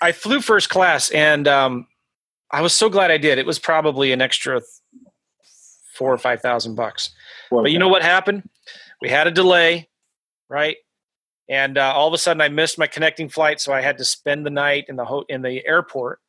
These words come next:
Speaker 2: Mm-hmm.
Speaker 1: Um, I actually had a six-hour layover. So when I went into the first class lounge,
Speaker 2: Mm-hmm.
Speaker 1: I was able to take a shower in a private shower.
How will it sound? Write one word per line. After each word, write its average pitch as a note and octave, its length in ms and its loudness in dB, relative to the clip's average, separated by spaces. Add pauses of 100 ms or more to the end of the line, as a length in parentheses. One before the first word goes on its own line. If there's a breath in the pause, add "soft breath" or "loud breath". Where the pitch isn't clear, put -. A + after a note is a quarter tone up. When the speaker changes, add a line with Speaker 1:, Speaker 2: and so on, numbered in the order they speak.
(240)
Speaker 2:
Mm-hmm. - 580 -4
Speaker 1:
Um, C3 160 -2
I D3+ 60 2
actually F3 220 2
had D#3+ 100 4
a C#3 60 0
six-hour C3+ 540 0
layover. A2+ 420 -6 (560)
So - 160 -4
when D#3+ 120 0
I E3 180 2
went G3 260 2
into F3+ 340 -2
the D3+ 100 -2
first E3+ 300 -4
class D#3 300 0
lounge, F3 540 0 (300)
Speaker 2:
Mm-hmm. C#3 260 -4
Speaker 1:
I C#3+ 60 2
was C#3+ 100 0
able D#3 220 2
to D3 40 0
take D3 220 -2
a C3+ 60 -2
shower D#3+ 520 2
in D3+ 60 0
a C3 60 0
private C#3+ 420 0
shower. C#3+ 480 0